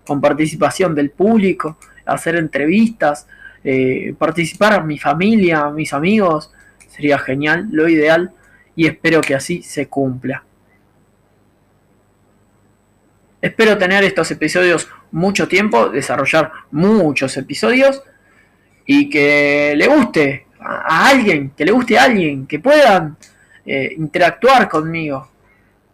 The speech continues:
Pronto voy a estar ofreciendo un sitio público con diferentes servicios relacionados al testing software, a la gastronomía, a la coctelería,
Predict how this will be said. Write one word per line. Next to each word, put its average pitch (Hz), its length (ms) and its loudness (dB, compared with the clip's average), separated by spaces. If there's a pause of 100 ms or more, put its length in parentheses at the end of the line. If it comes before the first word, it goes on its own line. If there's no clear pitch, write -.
(160)
Pronto 220 460 2
voy 196 140 4
a 170 80 2
estar 175 580 0 (400)
ofreciendo 175 720 -2
un 160 100 -6
sitio 165 400 -4
público 214 640 2
con 131 180 -4
diferentes 151 480 -4
servicios 202 640 0 (460)
relacionados 156 720 -2
al 135 340 -2
testing 147 320 -6
software, 185 560 2 (300)
a - 40 -12
la 131 120 0
gastronomía, 151 640 -6
a 160 40 0
la 147 100 0
coctelería, 156 680 -2